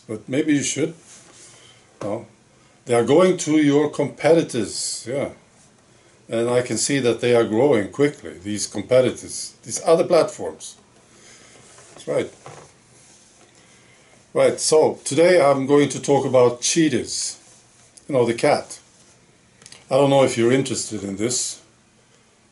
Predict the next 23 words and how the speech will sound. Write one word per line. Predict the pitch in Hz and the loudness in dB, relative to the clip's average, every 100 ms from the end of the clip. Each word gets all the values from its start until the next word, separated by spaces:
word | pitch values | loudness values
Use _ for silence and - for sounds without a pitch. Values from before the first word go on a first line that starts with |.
| - | -2
I | |
will | 131 135 | 0 2
tell | 156 143 | 2 4
you | 120 | 4
anyway. | 131 110 82 90 101 _ _ | 2 0 -4 -12 -14 _ _
How | 127 135 | -2 0
fast | - 151 123 104 - - - _ _ _ _ _ | 0 2 2 -2 -8 -12 -20 _ _ _ _ _
can | 131 131 127 | 0 2 4
they | 131 | 2
run? | 123 135 120 - _ _ _ _ _ _ _ _ _ _ _ _ - | 4 2 2 -4 _ _ _ _ _ _ _ _ _ _ _ _ -12
I | |
checked | - 135 135 | -4 -4 0
it | 131 | 4
out. | 139 110 - - _ _ _ - - - - | 4 2 -2 -20 _ _ _ -20 -20 -20 -8
They | 123 | -4
take | 120 165 175 | 0 2 2
these | 151 131 107 | 2 0 -2
very | 107 156 139 | 2 4 4
long | 131 131 123 | 4 2 2
strides, | - 131 120 101 98 | 0 2 2 2 -4
seven | - - 160 160 151 139 | -6 0 2 2 2 2
meter | 143 131 - 117 92 - _ _ | 0 0 -2 -2 -2 -6 _ _
strides. | - - - 139 127 98 - - - | -10 -10 -2 2 2 0 -6 -10 -10